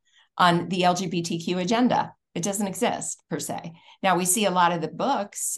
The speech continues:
in the resource centers, in the libraries. Um, I would like to see, I hate to say this publicly because, you know, I'd rather say it privately, but, you know,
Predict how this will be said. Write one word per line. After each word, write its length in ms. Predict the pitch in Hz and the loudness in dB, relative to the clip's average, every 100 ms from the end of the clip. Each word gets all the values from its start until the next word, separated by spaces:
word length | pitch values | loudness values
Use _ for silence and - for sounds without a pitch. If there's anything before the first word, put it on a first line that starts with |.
| - | -6
in 120 | 175 | -6
the 80 | 151 | -4
resource 500 | 170 208 - 185 - | -4 -4 -2 -4 -2
centers, 320 | 185 175 165 | -2 -2 -2
in 100 | 151 | -4
the 80 | 147 | -4
libraries. 920 | 147 180 220 180 135 143 175 180 - - _ _ _ _ _ _ 185 | -2 0 0 -2 -2 -2 -4 -6 -10 -14 _ _ _ _ _ _ 2
Um, 560 | 175 165 160 151 160 - _ | 4 4 2 -2 -10 -14 _
I 160 | 196 294 | 0 2
would 100 | 330 | 2
like 180 | 175 170 | 0 -2
to 80 | 185 | -4
see, 360 | - 175 - _ _ _ 170 | -4 -4 -8 _ _ _ -10
I 100 | 175 | -6
hate 220 | 170 190 - | -4 -4 -4
to 100 | 160 | -4
say 180 | 175 | -2
this 160 | 165 165 | -2 -4
publicly 420 | - 233 - 143 | -2 -2 -2 -6
because, 340 | 135 147 160 147 | -6 -6 -8 -6
you 140 | 135 | -6
know, 60 | 147 | -4
I'd 140 | 131 | -2
rather 220 | 156 151 | -2 -2
say 220 | 151 175 160 | -2 0 0
it 240 | - - | -2 0
privately, 440 | 190 285 - - | 2 2 0 -4
but, 360 | 165 160 135 - - _ _ _ _ | 0 2 2 -2 -16 _ _ _ _
you 120 | 175 | 0
know, 420 | 220 151 165 220 | 4 6 4 0